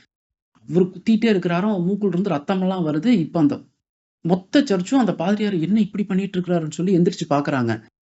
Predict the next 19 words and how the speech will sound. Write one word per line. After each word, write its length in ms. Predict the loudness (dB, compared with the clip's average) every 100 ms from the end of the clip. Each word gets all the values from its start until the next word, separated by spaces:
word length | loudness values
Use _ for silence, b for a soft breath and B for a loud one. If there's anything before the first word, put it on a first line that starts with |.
| _
ஆனா, 280 | -2 0 2
அவரு 280 | 2 2 0
அடிக்கிறது 460 | 0 0 2 2
நிறுத்தவெல்லாம் 500 | 2 0 0 0 2
இல்ல. 240 | 0 -2 -6 B B
ஒரு 160 | -6 -4
st-, 180 | -6 -4
ஒரு 200 | 0 0
ஸ்டேட்டுக்கு 440 | 2 0 2 -2
மேல 200 | 0 0
இந்த 140 | 0 0
அடி 180 | 2
வாங்கிட்டு 200 | 2 4
இருக்கிறோம் 360 | 2 0 -2 -2
ஒரு 140 | 0
வகையில 320 | 0 0 0 0
அந்த 400 | 0 -2 -4 -6
பாதிரியாரை 480 | -2 0 0 0 -2
தடுத்து, 580 | -2 -2 0 0 0